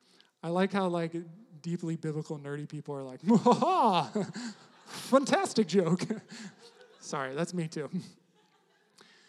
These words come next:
But you get to say there's actually lots of different interpretations of the Bible, and here's what I love about that. The reason why we, uh, go to theologians is to end a conversation.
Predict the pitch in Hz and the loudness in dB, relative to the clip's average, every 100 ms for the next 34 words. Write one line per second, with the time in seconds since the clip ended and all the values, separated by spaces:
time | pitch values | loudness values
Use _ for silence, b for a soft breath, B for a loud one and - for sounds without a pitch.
0 | b b 220 240 226 247 254 247 - 220 | b b 0 2 2 2 -2 -2 2 2
1 | 196 190 214 220 247 202 170 196 190 208 | 0 -2 -6 -4 -2 0 0 0 -2 -2
2 | 202 196 190 170 190 185 180 180 170 180 | -2 -2 -4 -4 -4 -4 -4 -4 -4 -8
3 | 156 147 147 143 165 196 233 262 B B | -8 -10 -4 -4 0 2 2 0 B B
4 | - 170 - 247 214 202 170 156 170 170 | -8 -6 -2 -2 0 -2 -2 -2 -2 -2
5 | 139 123 - 131 139 b b 185 170 233 | -4 -8 -12 -14 -14 b b -4 2 2
6 | 294 247 202 196 185 196 185 - - 170 | 2 -2 0 0 0 -2 -4 -8 -8 -6
7 | 147 143 - 208 156 180 196 214 202 214 | -6 -8 -12 -10 2 6 6 4 -2 0
8 | 185 156 160 170 196 208 - 170 - 185 | -2 0 -2 -2 -6 -8 -10 -10 -6 -4
9 | 185 175 180 151 143 - 131 - | -4 -4 -6 -8 -10 -8 -10 -10